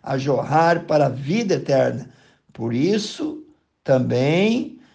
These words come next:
que o apóstolo Paulo disse em Filipenses um, vinte e um: "Para mim, o viver é Cristo e o morrer é lucro." Em quinto e último lugar,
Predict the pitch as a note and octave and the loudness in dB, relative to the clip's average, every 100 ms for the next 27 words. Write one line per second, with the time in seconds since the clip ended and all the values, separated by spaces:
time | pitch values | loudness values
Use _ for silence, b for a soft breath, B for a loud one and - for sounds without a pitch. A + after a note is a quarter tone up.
0 | B - C#3+ C3 - C#3+ E3+ F3+ F#3 F#3 | B -2 0 2 4 6 6 2 -2 0
1 | - D#3+ E3+ F3+ E3+ C#3+ F3+ F3+ E3 D3 | 4 6 6 2 -2 0 0 0 -4 -2
2 | F3 - F3 F3+ F3+ F#3 D#3+ F#3+ G3 G#3 | -2 -2 -2 -2 -2 -4 -2 -2 -2 -2
3 | G3+ A#3 A#3 B2+ - b b b _ - | -2 0 0 -2 -8 b b b _ 0
4 | C3+ B2+ C#3+ A#3 D#3 - - _ _ _ | 2 2 2 2 2 -4 -16 _ _ _
5 | _ _ _ _ _ _ C#3 C3 C#3 C3 | _ _ _ _ _ _ -2 0 0 2
6 | C#3+ C3+ C#3+ G3 A#3 - - - D#3 D#3+ | 2 2 0 0 -2 -4 -10 -4 2 4
7 | E3+ D3 C#3+ D#3+ F3 F3 B2+ - - _ | 4 2 4 4 6 2 0 -6 -14 _
8 | _ _ _ _ - A3+ - A#3 A3+ G#3+ | _ _ _ _ -4 -4 0 -2 0 0
9 | G#3+ G#3 G3+ G3 D#3 C#3 C3+ | -2 0 0 2 4 4 2